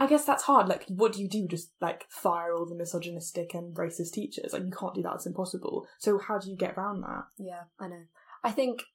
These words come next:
Speaker 2: it's really hard because you can't place the responsibility on the students, because a lot of them don't have the tools, which you should be the one,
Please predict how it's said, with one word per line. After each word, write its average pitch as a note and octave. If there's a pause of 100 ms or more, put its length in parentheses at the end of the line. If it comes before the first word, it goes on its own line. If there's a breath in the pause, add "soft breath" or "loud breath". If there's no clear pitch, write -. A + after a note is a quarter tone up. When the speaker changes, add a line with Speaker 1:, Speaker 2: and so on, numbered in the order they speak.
Speaker 2:
it's A#3
really A#3
hard F#3+
because F#3+
you F#3+
can't G#3
place G3
the G3
responsibility F3+
on F3
the F3
students, F#3+
because F3+
a F#3
lot F#3
of E3
them F3+
don't F#3
have -
the -
tools, F3 (120)
which -
you A3+
should G#3
be E3
the D#3+
one, D#3